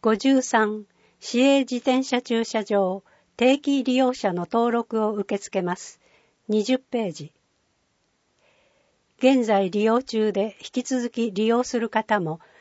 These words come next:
再度手続きをお願いします。対象車両、自転車、原動機付き自転車。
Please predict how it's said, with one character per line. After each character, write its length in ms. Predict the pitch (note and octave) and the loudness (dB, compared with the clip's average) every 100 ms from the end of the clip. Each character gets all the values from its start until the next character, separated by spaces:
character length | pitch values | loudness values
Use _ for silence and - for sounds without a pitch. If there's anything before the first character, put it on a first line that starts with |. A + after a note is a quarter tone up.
| _ | _
再 300 | - B3 A#3 | 0 0 2
度 200 | F#3 F#3+ | -2 -4
手 140 | - G3+ | -4 -2
続 280 | C4+ B3 | -2 -2
き 180 | G#3+ F#3+ | -2 0
を 80 | E3+ | 0
お 180 | G3+ F3+ | -2 -4
願 260 | F3+ F#3 F3 | -2 -2 -2
い 40 | |
し 160 | - E3+ | -6 -8
ま 140 | E3 | -8
す。 280 | - - _ _ _ _ _ _ _ _ _ _ _ _ _ _ | -10 -20 _ _ _ _ _ _ _ _ _ _ _ _ _ _
対 220 | G#3+ B3 | 0 0
象 260 | C4 C4+ B3 | 0 0 0
車 200 | - A3+ | 0 0
両、 360 | F#3 D3+ D3 - _ _ _ _ _ _ - | 0 -4 -8 -16 _ _ _ _ _ _ -6
自 80 | G3 | -4
転 280 | F#3+ A#3+ G#3 | 0 0 0
車、 260 | - E3 _ _ _ _ _ - | -4 -16 _ _ _ _ _ 0
原 220 | G#3+ B3 | 2 4
動 220 | C4 B3+ | 4 2
機 180 | - - | 0 -14
付 240 | - - | -12 -8
き 20 | A#3 | -6
自 160 | G3+ | -6
転 240 | G3 G#3 E3 | -4 -2 -4
車。 200 | - | -8